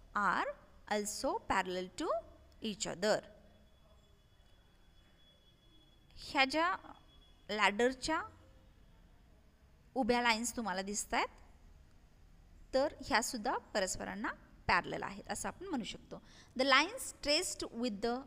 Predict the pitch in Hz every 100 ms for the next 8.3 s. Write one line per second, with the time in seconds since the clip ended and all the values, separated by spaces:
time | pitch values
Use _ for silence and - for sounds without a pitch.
0 | - 285 349 - - 190 - - 214 185
1 | - - - 202 190 190 190 233 370 622
2 | - - - - 208 - 156 - 120 -
3 | - - - 269 262 269 311 339 339 311
4 | 226 185 185 311 - - - - 208 226
5 | 208 214 277 233 233 220 208 196 185 -
6 | - - - 214 220 208 214 214 - -
7 | - - - 190 196 - 311 - - -
8 | 202 202 196